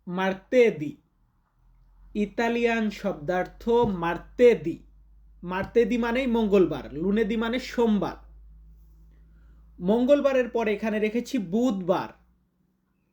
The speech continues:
আমরা যে বুধবার বলি, এটাকে ইতালিয়ান ভাষাতে বলা হয় মেরকোলেদি।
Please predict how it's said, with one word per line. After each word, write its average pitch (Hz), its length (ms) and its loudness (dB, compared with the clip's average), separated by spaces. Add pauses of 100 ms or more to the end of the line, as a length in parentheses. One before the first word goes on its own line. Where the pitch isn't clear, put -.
(300)
আমরা 196 220 2
যে 196 120 -2
বুধবার 185 640 0
বলি, 190 440 0 (880)
এটাকে 214 640 0
ইতালিয়ান 240 560 -2
ভাষাতে 208 400 -4
বলা 180 200 -2
হয় 233 240 0
মেরকোলেদি। 190 920 2